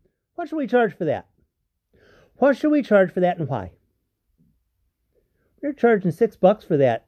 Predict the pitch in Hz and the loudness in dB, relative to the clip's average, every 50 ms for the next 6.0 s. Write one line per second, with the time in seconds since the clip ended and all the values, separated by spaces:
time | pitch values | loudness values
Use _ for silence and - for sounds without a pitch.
0 | _ 120 117 110 101 - _ _ - 101 98 107 120 - _ _ _ _ _ _ | _ -6 -4 -4 -6 -8 _ _ -12 -12 -12 -12 -16 -20 _ _ _ _ _ _
1 | _ _ _ _ _ _ _ _ _ _ _ _ _ _ - 330 339 294 320 277 | _ _ _ _ _ _ _ _ _ _ _ _ _ _ -6 -4 2 6 8 8
2 | 247 226 196 202 226 285 339 - 311 226 143 107 101 _ - 208 247 - 220 - | 8 8 4 0 -2 -2 -4 -2 -2 -2 -2 -4 -6 _ -14 -14 -14 -14 -8 -4
3 | - 269 240 170 175 185 233 302 320 233 147 165 156 147 127 117 - - 240 220 | -2 -2 0 0 0 0 0 0 0 0 0 -2 -2 -2 -4 -6 -8 -8 -6 -6
4 | 180 - _ _ _ _ _ _ _ - 320 - - - 349 320 - 302 262 254 | -8 -10 _ _ _ _ _ _ _ -14 -14 -14 -8 -6 -6 0 2 2 2 2
5 | 247 - 165 - - 233 220 202 180 - 202 196 190 180 175 180 202 165 - | 0 -2 -6 -4 -2 -2 -2 -2 -2 -2 -2 -2 0 0 0 0 -2 -4 -6